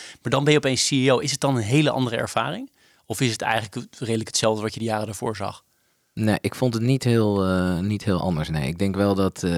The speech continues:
Speaker 2: over het algemeen verwachten mensen dat, hè, dat het heel anders is. En er wordt natuurlijk vaak het gevoel van, "Ja, maar dan ben je echt eindverantwoordelijk of het is eenzaam." Die, die, die verhalen hoorde ik wel eens aan.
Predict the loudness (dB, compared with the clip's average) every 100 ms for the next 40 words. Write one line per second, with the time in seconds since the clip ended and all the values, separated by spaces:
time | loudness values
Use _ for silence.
0 | 0 -2 -4 -2 -2 0 -4 -6 -10 -6
1 | -6 -4 -4 -4 -2 -2 0 0 0 -2
2 | -4 -4 -4 -4 -4 -4 -4 -6 -6 -12
3 | -20 -20 -20 _ -8 -6 -6 -4 -6 -6
4 | -8 -4 -2 -2 -4 -8 -8 -8 -10 -10
5 | -10 -8 -8 -8 -12 -12 -10 -6 -4 -4
6 | -4 -6 -6 -6 -6 -6 -4 -4 -4 -4
7 | -6 -8 -6 -2 2 2 2 2 2 2
8 | 2 0 0 -4 -6 -6